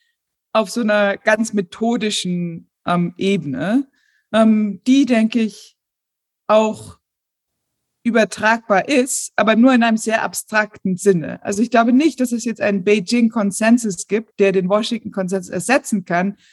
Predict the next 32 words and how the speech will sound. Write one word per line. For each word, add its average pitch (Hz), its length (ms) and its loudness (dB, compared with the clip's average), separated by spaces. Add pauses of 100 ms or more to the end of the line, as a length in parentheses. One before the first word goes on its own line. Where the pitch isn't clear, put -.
(220)
und 196 120 -4
wo 226 80 0
sozusagen, 202 680 0
ähm, 190 560 -4
klein-, - 360 -4 (120)
kleine 220 320 0
Entwicklungsländer 202 760 -2
oder 170 140 -2
auch 175 120 -10
große 254 280 0
Entwicklungsländer 185 1000 0 (460)
einfach 226 360 0
das 233 240 0
machen 208 280 0
können, 196 260 -2
was 190 180 -2
China 240 280 4
gemacht 190 420 -4
hat 185 320 -4 (140)
und 190 260 0
dann 180 420 2
wird 185 260 0
das 180 140 -4
Problem 180 720 -2 (360)
der 180 80 2
wirtschaftlichen 196 500 2
<laughs> - 0 -
Entwicklung 180 460 -4 (100)
endlich, 175 640 -6
ähm, 196 320 -4
gelöst. 180 800 -2
Ähm, 214 440 2